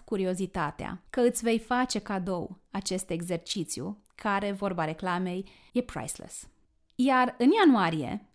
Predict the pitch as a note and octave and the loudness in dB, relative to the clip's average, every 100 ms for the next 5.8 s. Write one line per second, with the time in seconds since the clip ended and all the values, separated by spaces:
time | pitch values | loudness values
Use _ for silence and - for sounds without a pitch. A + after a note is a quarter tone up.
0 | - F#4 - G3 - C#4 A#3+ E3+ - - | -2 0 4 2 2 0 0 0 -4 -10
1 | D3 G#3+ - _ - C#4+ C4 B3+ E4 - | -10 -10 -12 _ 2 4 6 4 2 0
2 | G4 F4 E4 C#4 C4 C#4 C#4+ - G#3+ D#3+ | 2 2 2 2 2 -2 -2 -6 -6 -6
3 | - - - G#3+ - B3+ B3+ B3+ B3 B3 | -6 -8 -8 -10 -6 -6 -2 -2 -2 -2
4 | - C4 C4+ C4+ D4 C#4 G3 E3+ E3 C#3 | 2 4 4 2 0 2 0 0 -4 -6
5 | - D#3+ C#3+ C#3 - C#3+ - - | -6 -8 -8 -8 -10 -10 -12 -16